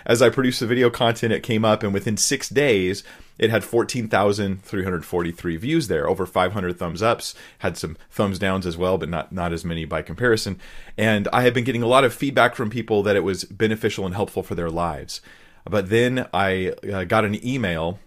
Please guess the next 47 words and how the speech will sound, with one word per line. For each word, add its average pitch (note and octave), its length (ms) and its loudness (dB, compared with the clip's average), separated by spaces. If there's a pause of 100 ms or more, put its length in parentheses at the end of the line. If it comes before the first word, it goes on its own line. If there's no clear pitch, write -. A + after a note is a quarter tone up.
late A2 320 0
on F#2+ 160 -4
Sunday F#2+ 320 -2
night, E2 320 -6 (340)
this G2+ 300 -4
email G2+ 360 0
from F2+ 180 -4
YouTube. A2+ 340 0
I A2+ 60 4
know A2+ 80 2
you G#2 80 0
probably G#2 220 0
can't G2 200 -8
read F2+ 120 -4
it F2 80 -4
so F#2 180 -2
well E2+ 160 2
on D#2+ 120 -2
your D#2+ 100 -6
screen, F2+ 420 -4 (220)
but G2+ 140 -2
basically A2+ 460 2
it F2+ 80 0
says, G2 220 -2
"Hey, A2+ 160 0
Mike, G2 420 -2 (160)
your A2 140 0
video, C3+ 560 0 (300)
this, - 240 0
um, F#2 320 2 (260)
I've G#2+ 140 2
been G2 140 0
looking G#2+ 280 0
into G2+ 140 -2
the F#2 100 0
Hebrew F2+ 240 0
Roots A2+ 240 -2
movement, G#2+ 380 -2
and E2+ 100 -6
here's G2 160 -2
what F#2 100 -2
I E2+ 60 2
found F2+ 300 -2
so A2 100 0
far. G2+ 280 4
That G#2 200 2
video, B2 420 0